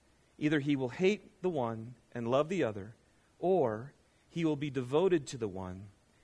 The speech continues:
and despise the other. You cannot serve both God and money." Now, it was interesting. I've been studying, uh, this, this whole section, this Sermon on the Mount in Matthew,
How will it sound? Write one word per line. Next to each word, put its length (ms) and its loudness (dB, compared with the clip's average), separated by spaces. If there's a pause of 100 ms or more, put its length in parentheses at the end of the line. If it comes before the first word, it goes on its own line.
(100)
and 120 -4
despise 520 -2
the 160 -10
other. 280 -16 (580)
You 160 -10
cannot 760 -2
serve 560 -6 (460)
both 360 -2
God 380 -6 (480)
and 200 -6
money." 340 -4 (1600)
Now, 340 8
it 60 0
was 140 2
interesting. 320 0
I've 80 8
been 360 0
studying, 440 4
uh, 200 0 (200)
this, 160 -4
this 280 -10
whole 180 0
section, 460 0
this 120 -4
Sermon 280 -4
on 100 -2
the 60 -4
Mount 300 0
in 280 -8
Matthew, 420 0